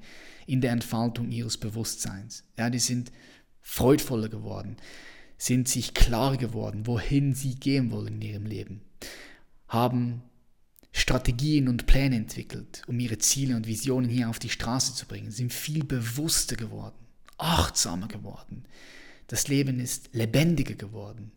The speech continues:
mehr Kreativität ist da. Sie haben glücklichere und lebendigere Beziehungen in ihr Leben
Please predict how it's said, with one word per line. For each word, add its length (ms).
mehr 240
Kreativität 920
ist 220
da. 220
Sie 140
haben 160
glücklichere 520
und 140
lebendigere 560
Beziehungen 960
in 100
ihr 140
Leben 420